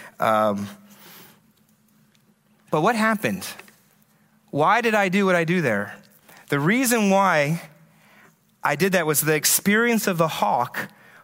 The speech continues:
pushed out all my other affections at that moment. It pushed out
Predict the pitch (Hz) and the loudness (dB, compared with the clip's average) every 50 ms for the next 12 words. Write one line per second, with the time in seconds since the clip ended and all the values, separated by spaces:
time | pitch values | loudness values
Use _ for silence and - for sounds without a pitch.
0 | _ _ - - 233 262 226 - - - 220 208 214 202 - - 175 202 220 220 | _ _ -2 0 0 2 2 0 0 0 2 2 2 0 0 0 2 2 4 4
1 | 220 214 208 180 190 185 185 185 175 160 - - 180 175 165 - - 151 127 113 | 2 2 2 2 2 2 2 2 2 0 0 -2 -4 -2 -2 -4 -4 -2 -2 -2
2 | 120 120 120 131 131 113 110 139 135 127 110 98 - - - - - - _ _ | -2 -2 0 0 -2 -2 -2 -2 -4 -2 -4 -6 -6 -8 -12 -14 -14 -18 _ _
3 | _ _ - - - - - _ - 160 139 - _ - - - 269 240 - - | _ _ -20 -20 -20 -20 -10 _ -4 -4 -4 -6 _ -8 -2 -2 0 0 0 0
4 | - 202 190 180 175 - - - | 0 2 2 2 0 -2 -4 -14